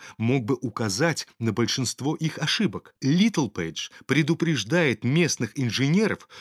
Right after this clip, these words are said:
что они используют при выработке руды на двух домнах негодные методы, но те его совершенно игнорируют, в результате чего большое количество медной руды идет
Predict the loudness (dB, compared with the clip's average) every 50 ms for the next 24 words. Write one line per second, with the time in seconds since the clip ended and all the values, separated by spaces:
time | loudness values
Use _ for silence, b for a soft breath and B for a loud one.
0 | B B B -4 -2 0 0 0 2 0 2 4 2 2 2 2 0 0 0 0
1 | -2 0 0 0 0 0 -2 -4 -4 -2 -2 -2 -2 -2 B B B -4 0 0
2 | 0 0 -2 -4 -6 -4 -2 -2 0 0 0 0 0 2 2 2 0 0 -2 -6
3 | -6 -4 0 0 2 2 4 2 0 -2 -6 -14 -8 -4 0 2 2 2 2 0
4 | 2 2 2 2 2 2 2 4 6 6 6 6 4 4 0 -4 -10 -12 -14 -18
5 | _ B B B 2 4 4 4 4 2 0 2 2 4 4 4 4 2 2 2
6 | 0 2 2 0 2 4 4 4 4 2 0 -2 0 2 2 2 2 2 2 0
7 | -2 -2 -6 -12 -14 -18 -14 -6 -2 0 2 2 2 2 2 2 2 2 2 0
8 | 2 2 0 0 0 0 2 2 2 2 0 B B B B 0 2 2 2 2
9 | 2 2 2 4 4 4 2 0 0 0 0 0 -2 -2 -4 -4 -4 -2 0 2
10 | 2 4 4 2 2 2 2 2 2 2 0 0 0 0 -2 -2 -2 -2 -2 -2
11 | 0 2 2 2 2 0